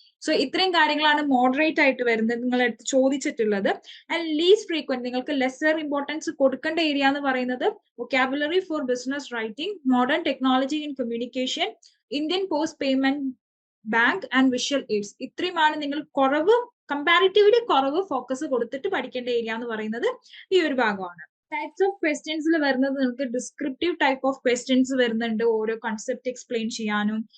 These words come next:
അതുപോലെ തന്നെ പ്രോസസ് ഒക്കെ എക്സ്പ്ലെയിൻ ചെയ്യാനും with examples ഒക്കെ.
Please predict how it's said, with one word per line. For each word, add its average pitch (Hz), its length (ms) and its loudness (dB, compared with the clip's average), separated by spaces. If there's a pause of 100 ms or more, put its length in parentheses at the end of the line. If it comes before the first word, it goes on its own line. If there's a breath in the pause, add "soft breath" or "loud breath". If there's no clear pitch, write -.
(160 soft breath)
അതുപോലെ 233 380 2
തന്നെ 233 140 -4
പ്രോസസ് 233 400 -6
ഒക്കെ 220 140 -6
എക്സ്പ്ലെയിൻ 226 420 -4
ചെയ്യാനും 214 440 0
with 220 260 -2
examples 226 600 -2
ഒക്കെ. 320 260 -2